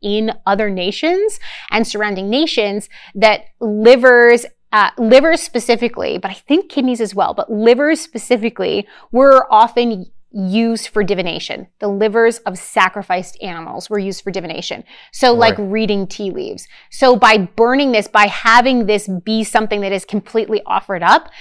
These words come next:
Speaker 1: that stops that from happening.
Speaker 2: Right.
Speaker 1: You see what I'm saying? It,
Speaker 2: I
Speaker 1: it
Speaker 2: do.
Speaker 1: keeps that, that sort of temptation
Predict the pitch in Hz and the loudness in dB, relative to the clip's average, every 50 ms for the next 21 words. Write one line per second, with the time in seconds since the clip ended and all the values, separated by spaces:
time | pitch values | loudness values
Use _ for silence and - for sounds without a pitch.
0 | - - - 202 175 220 214 214 214 220 202 - - - - _ _ _ _ _ | -20 -12 -10 0 4 4 6 6 6 4 2 0 -6 -16 -20 _ _ _ _ _
1 | - - - - - 226 208 208 - - 202 190 202 - - 180 175 170 170 170 | -18 -18 -4 2 4 4 6 4 2 2 4 4 4 4 0 -4 -6 -4 -4 -6
2 | - - - - - - - 233 233 220 - 190 233 - 262 247 233 240 240 - | -6 -8 -12 -14 -14 -10 -4 0 0 2 2 0 2 4 4 4 4 4 4 4
3 | 220 220 233 226 - 226 226 202 214 208 185 - 254 240 233 - - - 208 180 | 4 6 4 2 0 0 -2 0 -2 -2 0 0 0 -2 -2 -6 -10 -4 2 4
4 | 214 196 202 196 202 - - - - - - - - _ _ _ _ _ - 208 | 6 6 6 6 4 2 -2 -8 -18 -20 -20 -20 -20 _ _ _ _ _ 0 4
5 | 196 226 214 - - - - 247 226 214 220 196 190 - - 220 202 190 - - | 6 6 6 6 2 0 -2 0 0 0 0 -2 -4 -6 -6 -6 -6 -6 -6 -8
6 | - 202 - 214 202 | -8 -6 -6 -6 -6